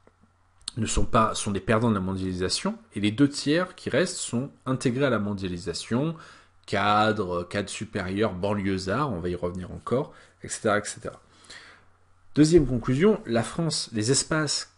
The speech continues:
qu'on pourrait appeler la France périphérique rassemblent soixante pour cent de la population française, et dans ces espaces, soixante-dix pour cent de la population n'est pas intégrée à la mondialisation, et trente pour cent le sont,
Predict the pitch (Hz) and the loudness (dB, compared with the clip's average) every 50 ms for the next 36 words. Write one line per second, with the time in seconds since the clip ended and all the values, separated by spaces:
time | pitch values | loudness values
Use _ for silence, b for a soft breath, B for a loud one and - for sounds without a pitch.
0 | _ - 95 90 - 98 95 95 95 - 117 98 - - - 107 - - - 92 | _ -10 -10 -8 -4 -2 -2 -2 0 0 -2 -2 -2 -4 -8 -8 -6 -4 -4 -4
1 | 92 90 - - 135 180 185 - - - 110 113 110 107 - - 170 160 135 113 | -4 -4 -2 -2 -2 -2 -2 -6 -12 -8 -2 -2 0 0 0 0 0 -2 -2 -2
2 | - - 156 147 - 170 151 - - 127 - - 139 123 104 92 - 104 92 - | 0 0 0 2 2 0 -2 -2 -4 -6 -4 -4 -2 -2 -2 -4 -4 -8 -10 -6
3 | 95 92 87 - - 85 - - 98 95 - - 170 190 220 226 - - _ _ | -6 -6 -4 -4 -10 -12 -10 -10 -8 -6 0 4 4 4 4 0 -4 -12 _ _
4 | _ _ B B B B B B B B B B B B B - 110 110 101 107 | _ _ B B B B B B B B B B B B B 0 0 0 2 2
5 | 143 170 175 - - 147 117 117 110 - - - 180 220 226 - - - - - | 2 2 2 2 0 0 0 0 0 -2 -2 0 0 0 0 0 -4 -8 -12 -18
6 | _ _ _ _ - - - - - 165 160 - 196 180 160 165 160 - 156 139 | _ _ _ _ -20 -20 -16 -6 -4 -2 0 2 2 0 0 0 -2 -4 -4 -4
7 | - 156 143 123 113 - 120 110 - 110 113 104 - - - 123 113 98 87 - | -2 -2 -2 -2 -2 -2 -4 -6 -2 0 0 0 0 0 -4 -2 -2 -2 -2 -2
8 | - 185 180 165 139 - 127 117 120 123 120 104 98 92 90 90 90 85 92 85 | 0 0 0 0 0 0 0 0 2 2 2 2 2 0 -2 -4 -6 -6 -6 -6
9 | 85 85 85 90 87 - - - 214 226 - - _ b b b b b b b | -6 -4 -4 -4 -4 -4 -4 -4 -6 -6 -8 -16 _ b b b b b b b
10 | b b b b b - 95 - - 160 156 156 - 113 - - 165 165 151 - | b b b b b -12 -8 -4 -2 -2 -2 -2 -4 -6 -4 -2 0 2 2 0
11 | - - - | 0 -4 -12